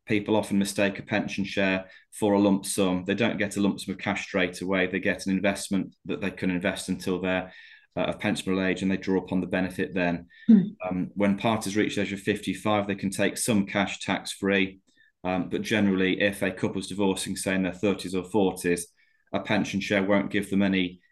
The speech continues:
Speaker 1: cash to buy a house or replace a car now. It gives an investment for their future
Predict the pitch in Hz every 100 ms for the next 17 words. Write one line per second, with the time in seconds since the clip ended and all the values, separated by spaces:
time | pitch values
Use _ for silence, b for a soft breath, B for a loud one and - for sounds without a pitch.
0 | _ - 107 - - - 98 92 104 95
1 | 87 - 92 87 - 90 - 98 98 98
2 | - 98 92 92 90 - 98 98 92 98
3 | 95 - 98 87 95 92 90 98 92 -
4 | 92 90